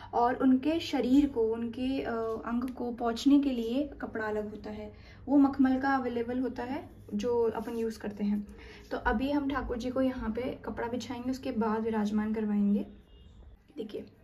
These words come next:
तो अब ये हमने यहाँ बिछाया है, और ये अभी यूज़ में इसलिए है क्योंकि मैंने कल ही इस पे स्नान करवाया था ठाकुर जी को, तो दो तीन दिन बाद फिर इसको हम वापस से धो के सुखा देते हैं। इसकी जगह फिर दूसरा यूज़ होता है, फिर वापस इसको यूज़ नहीं करेंगे हम।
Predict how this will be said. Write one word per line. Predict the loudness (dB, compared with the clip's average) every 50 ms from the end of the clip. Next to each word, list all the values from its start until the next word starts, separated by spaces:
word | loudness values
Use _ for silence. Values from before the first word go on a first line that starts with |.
| -20 -20 -20 -20 -20 -20 -20 -20 -20 -20 -20 -20 -20 -20 -12 -10
तो | -8
अब | -2 -2 -2 0 0
ये | 0 0
हमने | 0 0 -2 -4 -4
यहाँ | -6 -6 -4 -4
बिछाया | -6 -6 -6 -6 -4 -4 -4 -4
है, | -4 -4 -6 -6 -6 -8 -12 -18 -20 -20 -20 -20 -20 -20 -20 -20 -20 -20 -20 -8 -4
और | 0 2 2 4 2 2
ये | 2 4 4
अभी | 4 4 4 4 4 4 4 2 0 -2 -2
यूज़ | -2 0 2 2 0 2 2 2
में | 4 4 4 4 2 2 0 -2
इसलिए | -8 -10 -4 -2 0 2
है | 2 2 0 -2 -4 -6 -8 -10
क्योंकि | -10 -8 -6 -6 -6
मैंने | -4 -4 -4 -4 -4
कल | -4 -2 -2
ही | -2 -4 -6 -6 -8
इस | -8 -8
पे | -10 -12 -8 -4 -4 -2 -2 -4
स्नान | -6 -6 -6 -6 -4 -4
करवाया | -4 -4 -4 -4 -4 -6 -6 -6
था | -6 -6
ठाकुर | -4 -6 -4 -4 -6 -4
जी | -4 -4
को, | -6 -6 -8 -10 -12 -16 -18 -18 -16 -6 -4
तो | 0
दो | 4 4 4
तीन | 6 6 4 4
दिन | 4 4 4 4
बाद | 2 2 0
फिर | -2 -2 -2 -2
इसको | -2 -2 -4 -6
हम | -6 -6 -4 -2
वापस | -2 -2 -2 -2 -4 -6 -4
से | -4 -4 -4
धो | -2 -2 -2 -4
के | -4 -4 -4 -6 -6 -6 -8 -14 -18 -12 -10
सुखा | -8 -6 -4 -4 -2
देते | -2 -2 -2 -2
हैं। |
इसकी | -2 0 0
जगह | 0 0 0
फिर | 0 0 0
दूसरा | 0 0 -2 0 0
यूज़ | 2 2 2 2 0
होता | -2 -4 -8 -10
है, | -10 -10 -12 -14 -16 -14 -4
फिर | 2 4
वापस | 4 6 6 4 4 4
इसको | 4 2 0 2 4
यूज़ | 4 4 4 2 0 0
नहीं | -2 -2
करेंगे | -2 -2 0 0 0 0 -2
हम। | -2 -4 -4 -6